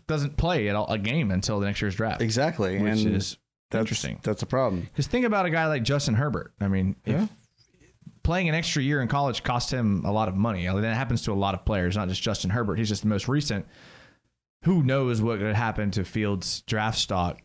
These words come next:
Speaker 1: if he'd played another year?
Speaker 2: But also, there's no way Minshew is tanking.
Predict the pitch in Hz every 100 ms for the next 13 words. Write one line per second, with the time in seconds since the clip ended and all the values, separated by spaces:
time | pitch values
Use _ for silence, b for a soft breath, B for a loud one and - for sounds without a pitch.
0 | - 98 101 98 - 98 90 90 90 117
1 | 90 - _ b b b b _ - 190
2 | 220 175 131 147 147 139 135 143 165 135
3 | 113 113 123 - 104 95 95 113 95 87
4 | 92